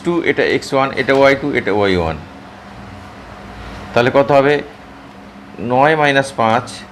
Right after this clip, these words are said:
হোল স্কয়ার প্লাস বারো মাইনাস নয় হোল স্কয়ার। রুট ওভার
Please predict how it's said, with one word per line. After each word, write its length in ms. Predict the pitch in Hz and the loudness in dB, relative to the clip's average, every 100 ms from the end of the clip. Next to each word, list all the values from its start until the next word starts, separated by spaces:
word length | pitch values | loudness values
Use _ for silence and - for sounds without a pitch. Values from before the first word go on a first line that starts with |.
| - - - - - - - - | -20 -20 -20 -20 -20 -20 -12 -4
হোল 120 | 110 | -4
স্কয়ার 280 | 107 123 131 - | 0 2 2 4
প্লাস 260 | 104 127 - - - - - - - - - - - - - | 4 4 0 -18 -20 -20 -20 -20 -18 -20 -20 -20 -20 -18 -8
বারো 320 | 95 101 120 143 | 4 8 8 6
মাইনাস 360 | 135 117 139 - - - | 2 2 -2 -4 -12 -4
নয় 280 | 104 107 151 - - - - - - - - - - - - | 0 0 -4 -14 -20 -20 -20 -20 -20 -20 -20 -20 -20 -16 -4
হোল 140 | 117 113 | -2 -2
স্কয়ার। 360 | - 92 80 87 - - - - - - - - - - - - | 0 0 0 -2 -14 -20 -20 -20 -20 -18 -18 -18 -18 -18 -12 -2
রুট 240 | 113 139 | 0 4
ওভার 300 | 147 131 123 | 6 6 4